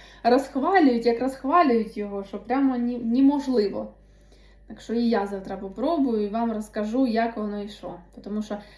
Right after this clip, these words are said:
виставила відео в Інстаграмі, там мені вже пишуть, де ти роб-, де, де ти брала, де заказувала, вже хочу. Кажу, все розкажу, тільки якщо мені понравиться.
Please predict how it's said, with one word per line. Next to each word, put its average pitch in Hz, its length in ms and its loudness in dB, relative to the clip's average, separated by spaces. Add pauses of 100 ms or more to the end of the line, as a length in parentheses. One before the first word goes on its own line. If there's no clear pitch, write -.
(120)
виставила 262 760 4
відео 240 500 4
в 233 100 -2
Інстаграмі, 254 680 -2
там 269 240 2
мені 254 240 0
вже 233 180 -4
пишуть, 330 540 -4 (380)
де 247 280 4
ти 269 160 4
роб-, 233 280 2
де, 226 280 4
де 294 140 2
ти 277 140 -2
брала, 320 440 4
де 247 180 4
заказувала, 277 720 0
вже 254 200 0
хочу. 202 380 -6
Кажу, 226 200 -4
все 339 340 -2
розкажу, 302 480 -2
тільки 311 240 -4
якщо 269 240 -2
мені 277 240 4
понравиться. 220 680 -2